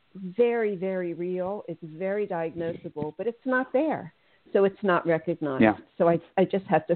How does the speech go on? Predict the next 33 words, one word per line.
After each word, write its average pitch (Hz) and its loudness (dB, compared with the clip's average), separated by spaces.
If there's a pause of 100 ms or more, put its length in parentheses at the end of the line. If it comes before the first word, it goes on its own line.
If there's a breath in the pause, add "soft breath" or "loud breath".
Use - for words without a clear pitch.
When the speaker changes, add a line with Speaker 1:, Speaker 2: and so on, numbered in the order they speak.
Speaker 1:
throw 160 4
that 143 2
in. 143 0
I 147 2
don't 156 -2
want 151 -2
to 160 0
get 160 2
into 165 0
the - -4
personality 160 4
Speaker 2:
Well, 196 4
sure. 196 6
I 139 4
mean, - 4
Speaker 1:
disorders. 147 -2
Speaker 2:
this 214 -4
is, - -12
<clears throat> - -10
Speaker 1:
Mm-hmm. 190 -4 (300 soft breath)
Speaker 2:
well, 165 4
you 170 -6
know, 160 -2
this 175 -6
is, 175 -2 (140)
this 160 -8
is 156 -10
why 147 4
we 131 -4
have 143 -2 (100)
to, 127 -6 (400 soft breath)
we, 139 -4
we, 143 -6